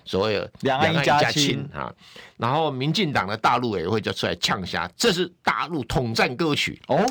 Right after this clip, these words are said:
Speaker 1: 奇怪了，歌手啊，写-，写作、作曲都台湾人欸。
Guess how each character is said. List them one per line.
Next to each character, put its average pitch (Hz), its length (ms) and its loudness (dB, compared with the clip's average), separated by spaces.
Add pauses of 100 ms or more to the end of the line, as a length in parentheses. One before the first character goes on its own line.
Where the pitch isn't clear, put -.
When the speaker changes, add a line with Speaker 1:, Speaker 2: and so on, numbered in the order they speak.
(520)
Speaker 1:
奇 - 180 -2
怪 123 140 2
了， 90 120 -4
歌 143 240 -2
手 76 220 -4
啊， 80 240 -4 (200)
写-， 98 340 0
写 98 340 0
作、 127 280 0
作 123 220 0
曲 87 180 -4
都 117 140 0
台 98 200 -2
湾 98 140 0
人 69 180 -6
欸。 60 140 -14